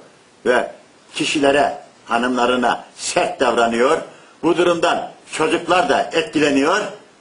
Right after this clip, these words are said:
ve ailede huzur kalmıyor. Benim İslam'ı yaşamak isteyen, huzuru yakalamak isteyen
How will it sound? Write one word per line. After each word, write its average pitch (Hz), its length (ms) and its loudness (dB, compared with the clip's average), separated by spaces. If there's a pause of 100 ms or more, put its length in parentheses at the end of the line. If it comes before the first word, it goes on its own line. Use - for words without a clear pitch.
(120)
ve 113 120 0
ailede 117 760 0 (480)
huzur 123 260 -4 (120)
kalmıyor. 82 380 -4 (520)
Benim 208 360 2 (760)
İslam'ı 190 460 2
yaşamak 185 460 2
isteyen, 175 520 0 (520)
huzuru 185 640 2 (260)
yakalamak 180 580 0
isteyen 170 500 0